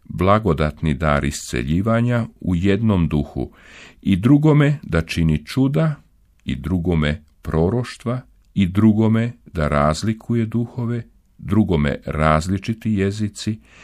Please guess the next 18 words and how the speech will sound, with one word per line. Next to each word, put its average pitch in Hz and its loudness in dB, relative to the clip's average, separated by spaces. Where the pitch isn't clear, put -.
a - 2
drugome 160 4
da 107 -2
tumači 85 -2
jezike. - -12
A - -2
sve - 2
ovo 151 4
čini 113 2
jedan 98 0
i 98 0
isti 107 -2
duh 120 -2
koji 82 2
razdeljuje 107 0
svakome 80 0
kako 64 -6
hoće. - -12